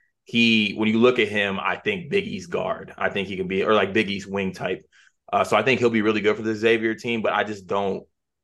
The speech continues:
see who's gonna be the guy if they're not gonna have Freemantle or, or Hunter. And I was particularly really excited this season to watch Freemantle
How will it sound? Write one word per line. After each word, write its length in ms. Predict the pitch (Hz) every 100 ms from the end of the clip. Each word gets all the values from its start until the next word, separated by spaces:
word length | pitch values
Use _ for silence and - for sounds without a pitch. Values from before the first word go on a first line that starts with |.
| _ _
see 640 | - - 107 101 101 98
who's 460 | - - 107 101 90
gonna 200 | 101 95
be 200 | 95 101
the 100 | 95
guy 340 | 95 98 95
if 60 | 92
they're 100 | 101
not 200 | 92 107
gonna 120 | 98
have 280 | 95 92 -
Freemantle 840 | 98 98 95 95 95 98 98 - -
or, 480 | 98 95 92 76 - _ _ _ _ _ _ -
or 180 | 95
Hunter. 420 | 82 95 98 95 87
And 160 | 104
I 140 | 120 147
was 240 | 113 101 - - _ _ _ _ _
particularly 640 | - 123 - 190 135 117
really 300 | 98 120 110
excited 520 | 101 - 110 107 98 98
this 240 | 98 -
season 380 | 110 98 101 95
to 140 | 104
watch 420 | 92 104 101 - -
Freemantle 720 | 104 98 98 95 95 92